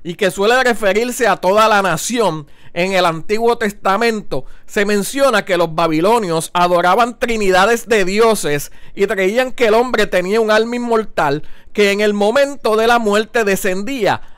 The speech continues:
a un oscuro mundo. En el libro de Apocalipsis se habla de la destrucción de Babilonia, la ramera, lo que dice el post de este...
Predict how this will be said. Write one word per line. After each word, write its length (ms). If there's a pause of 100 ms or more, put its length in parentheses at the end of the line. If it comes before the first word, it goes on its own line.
a 200
un 220 (200)
oscuro 600
mundo. 640 (800)
En 180
el 240
libro 440
de 120
Apocalipsis 960 (220)
se 360
habla 340
de 120
la 100
destrucción 540
de 100
Babilonia, 880
la 300
ramera, 480
lo 180
que 180
dice 540
el 200
post 600 (320)
de 320
este... 920